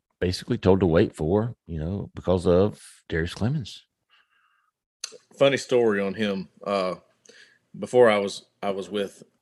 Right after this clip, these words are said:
Speaker 2: Auburn Live, and, uh, I was just on Twitter, you know, doing some breakdowns and things. Camden Brown messaged me, and I guess because I, I had the Coach Pink is what it said on Twitter, you know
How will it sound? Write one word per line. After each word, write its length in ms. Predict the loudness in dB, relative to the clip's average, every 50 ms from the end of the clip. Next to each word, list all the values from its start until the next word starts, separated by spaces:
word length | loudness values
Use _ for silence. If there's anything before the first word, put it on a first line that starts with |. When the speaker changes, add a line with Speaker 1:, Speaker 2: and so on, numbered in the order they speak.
| _ _ -4
Speaker 2:
Auburn 260 | -2 -2 -2 -2 -2
Live, 480 | -2 -2 0 -2 -2 -4 -8 -12 _ _ _ -20 -20 _ _ _ _ _ _ _ _ _ -8
and, 220 | -8 -6 -6 -6
uh, 320 | -8 -8 -10 -10 -12 -12 -16 _ _ _ _ _ _ _ _ _
I 80 | -6 -6
was 120 | -6 -6
just 180 | -6 -10 -10 -10
on 80 | -10 -10
Twitter, 380 | -8 -2 -2 0 0 0 -2 -4
you 100 | -4 -4
know, 140 | -6 -6 -6
doing 240 | -6 -6 -6 -6 -8
some 160 | -10 -8 -4
breakdowns 480 | -2 -2 -2 -2 -4 -6 -8 -8 -10
and 100 | -12 -14 -12
things. 420 | -12 -10 -10 -12 -12 -14 -18 -20 _ _ _ _ _ _ _ _ _ _ _ _ _ _ _ _ _ _ _
Camden 360 | 0 2 4 4 4 2 2 4
Brown 300 | 4 4 6 4 2 2
messaged 360 | 0 0 0 -2 -6 -12 -12
me, 300 | -12 -10 -10 -12 -12 -14 _ _ _ _
and 100 | -8 -6
I 80 | -6 -4
guess 300 | 0 2 2 2 2 -2
because 480 | -8 -8 -4 -2 -2 -2 -2 -4 -6 -6
I, 180 | -6 -6 -6 -6 -8 _ _ _ _ _ _
I 60 | -12 -6
had 220 | -2 -2 -2 -2
the 80 | -4 -8
Coach 380 | -4 0 0 0 0 -2 -6
Pink 320 | -4 -2 -2 -2 -4 -6 -10
is 120 | -10 -10
what 140 | -8 -8 -8
it 80 | -8
said 280 | -8 -6 -6 -6 -6 -6
on 120 | -8 -12
Twitter, 320 | -12 -12 -10 -10 -10 -12 -14
you 100 | -14 -14
know 160 | -16 -16 -18